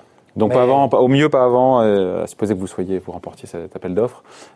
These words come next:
Speaker 1: pas avant deux mille vingt-deux de voir, euh, des trains
Speaker 2: Deux mille vingt-deux,
Speaker 1: Transdev.
Speaker 2: deux mille vingt-trois, oui, le, le, les premiers trains qui vont circuler.
Speaker 1: Certains disent, mais qu'est-ce
Speaker 2: Enfin, on a
Speaker 1: qui
Speaker 2: déjà des trains qui circulent en France, mais on
Speaker 1: Ah,
Speaker 2: a,
Speaker 1: sûr.
Speaker 2: alors, en sous-traitance, en sous-traitance de la S N C F, on exploite une petite ligne
Speaker 1: Ouais.
Speaker 2: entre, euh,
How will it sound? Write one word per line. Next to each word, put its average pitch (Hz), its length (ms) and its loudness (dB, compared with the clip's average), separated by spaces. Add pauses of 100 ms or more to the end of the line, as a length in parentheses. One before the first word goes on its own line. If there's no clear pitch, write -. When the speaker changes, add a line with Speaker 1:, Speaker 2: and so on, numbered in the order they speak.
(280)
Speaker 1:
pas 95 80 0
avant 101 160 0
deux 104 80 -2
mille 98 140 0
vingt-deux 101 240 -2
de 104 80 -4
voir, 92 220 -4
euh, 87 120 -4
des 113 100 2
trains - 20 0
Speaker 2:
Deux 139 40 -2
mille 143 180 -2
vingt-deux, 143 180 2
Speaker 1:
Transdev. 143 100 2
Speaker 2:
deux 143 100 0
mille 131 100 -4
vingt-trois, 139 460 -2
oui, 120 200 -6
le, 110 140 -10
le, 110 220 -6
les 107 160 -10
premiers 117 320 -10
trains 120 200 -14
qui 120 100 -20
vont 104 80 -16
circuler. - 360 -20
Speaker 1:
Certains 147 280 -2
disent, 160 180 -2
mais 120 80 0
qu'est-ce - 180 0
Speaker 2:
Enfin, 165 100 2
on 185 40 2
a - 20 2
Speaker 1:
qui 165 60 0
Speaker 2:
déjà 226 200 0
des 175 120 -4
trains 170 280 -4
qui - 120 -18
circulent 123 320 -14
en 107 80 -12
France, - 340 -16
mais 104 240 -12
on 110 60 -8
Speaker 1:
Ah, 135 200 0
Speaker 2:
a, 110 80 -6 (120)
Speaker 1:
sûr. 117 260 0
Speaker 2:
alors, 156 220 0 (180)
en 156 100 0
sous-traitance, 196 680 -2
en 135 120 -8
sous-traitance 170 480 -6
de 131 40 -2
la 120 80 -4
S 117 140 -10
N 139 80 -6
C 117 160 -10 (120)
F, - 300 -20
on 139 40 -4
exploite 151 320 -2
une 117 100 -4
petite 196 400 -2
ligne 156 340 -4 (100)
Speaker 1:
Ouais. 107 280 -8 (100)
Speaker 2:
entre, 147 460 -2
euh, 98 240 -6